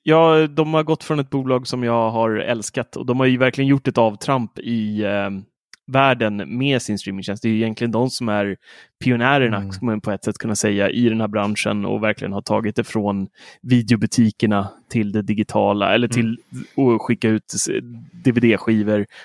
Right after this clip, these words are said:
Speaker 1: och sen gå över på det digitala och verkligen gjort det riktigt bra. För än idag så tycker jag faktiskt inte att det är någon annan som har en lika bra app som Netflix har. Eh,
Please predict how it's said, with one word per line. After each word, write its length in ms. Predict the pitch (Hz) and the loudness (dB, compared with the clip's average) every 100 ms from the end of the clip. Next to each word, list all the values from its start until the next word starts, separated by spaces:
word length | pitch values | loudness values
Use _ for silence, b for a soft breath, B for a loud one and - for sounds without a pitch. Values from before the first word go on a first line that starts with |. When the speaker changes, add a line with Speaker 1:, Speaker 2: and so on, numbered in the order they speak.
| B | B
Speaker 1:
och 120 | 139 | -4
sen 200 | 117 110 | 0 0
gå 120 | 107 101 | 2 2
över 220 | 98 98 | 0 -2
på 220 | - 98 | -4 -4
det 200 | 98 92 - 120 | -2 -4 -8 -4
digitala 560 | 120 117 - 127 110 98 | -2 0 4 4 4 2
och 100 | 98 | 0
verkligen 280 | 98 - 101 | -2 -4 -4
gjort 240 | 101 - - | -4 -6 -4
det 200 | 87 82 _ _ _ _ | -4 -4 _ _ _ _
riktigt 320 | 120 117 - 95 | -6 -6 -6 -8
bra. 380 | 98 143 104 | 2 4 4
För 160 | 92 117 | 0 0
än 240 | 120 127 | 2 2
idag 240 | 123 127 120 | 4 4 2
så 60 | |
tycker 200 | - 123 | -4 -4
jag 80 | 117 | -4
faktiskt 160 | 110 104 | -4 -4
inte 220 | 104 - | -4 -4
att 100 | 98 | -4
det 60 | 104 | -4
är 20 | |
någon 380 | 101 113 117 104 | 0 2 2 -2
annan 600 | 104 104 98 98 92 98 B B B - | -4 -4 -4 -6 -10 -14 B B B -8
som 180 | - | -4
har 160 | 110 104 | 0 0
en 100 | 101 | 0
lika 200 | 104 107 | -2 -4
bra 120 | 98 | -4
app 220 | 139 120 | -6 -8
som 160 | - 117 | -2 0
Netflix 400 | 110 - 110 - | 0 -4 -8 -4
har. 240 | 107 104 104 B B - | -2 -2 -6 B B -4
Eh, 260 | 123 120 | 2 2